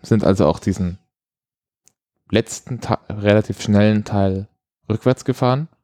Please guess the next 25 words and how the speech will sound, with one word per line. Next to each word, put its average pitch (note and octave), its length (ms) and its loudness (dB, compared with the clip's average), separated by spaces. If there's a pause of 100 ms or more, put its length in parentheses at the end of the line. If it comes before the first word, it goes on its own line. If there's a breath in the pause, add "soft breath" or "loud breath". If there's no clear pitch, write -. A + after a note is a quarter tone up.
(580)
Beim F#2 200 -2
zweiten A#2+ 500 -2
Mal C3 360 -2
hab A#2 160 -2
ich - 100 -4
darauf G2+ 260 -2
bestanden, G#2+ 520 -2
dass - 220 -6
wir - 80 -10
uns - 140 -16
vorwärts C#3+ 420 -4
setzen G#3 340 -6 (1400)
und A2+ 200 -2
waren G#2 240 4
in F#2 60 0
der F#2+ 100 4
luxu-, G#2 400 0
luxuriösen G#2+ 600 0
Situation, G#2 480 0
dass F2+ 160 -2
wir - 60 -10
das F#2 120 -6
selbst - 260 -4
wählen E2 160 -2
konnten. - 320 -6